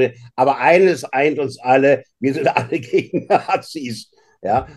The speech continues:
Und das erinnert dann doch sehr gespenstisch an die, ja, die letzten Tage der roten Diktatur der D D R.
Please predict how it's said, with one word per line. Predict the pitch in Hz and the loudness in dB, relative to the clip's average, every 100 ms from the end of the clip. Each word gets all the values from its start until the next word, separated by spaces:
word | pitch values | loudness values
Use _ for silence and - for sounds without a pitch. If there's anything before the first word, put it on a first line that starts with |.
| _ - | _ -12
Und | 131 | 0
das | 143 151 | 0 0
erinnert | 131 156 156 135 156 | 0 2 2 0 -2
dann | 139 143 143 | -2 0 0
doch | - | -2
sehr | - 143 | -4 -4
gespenstisch | 139 127 131 147 147 - 151 120 - | -4 -6 -6 -6 -8 -10 -10 -10 -4
an | 127 131 120 | -2 -2 -2
die, | 127 127 123 110 _ _ _ _ _ _ _ _ _ | -2 0 -2 -6 _ _ _ _ _ _ _ _ _
ja, | 95 101 98 - | -8 -6 -8 -10
die | 104 | -8
letzten | 131 - 143 | -8 -8 -12
Tage | 123 110 117 123 113 | -6 -4 -2 -2 -2
der | 113 110 107 104 90 - _ | 0 0 0 -2 -4 -12 _
roten | 90 151 190 117 | -4 -2 -2 -6
Diktatur | 107 - 90 - 101 110 113 - | -8 -8 -8 -8 -6 -4 -4 -8
der | 90 101 101 92 | -4 -2 -2 -4
D | 107 | -8
D | 107 | -6
R. | 98 101 117 143 143 | -6 -4 -4 -4 -8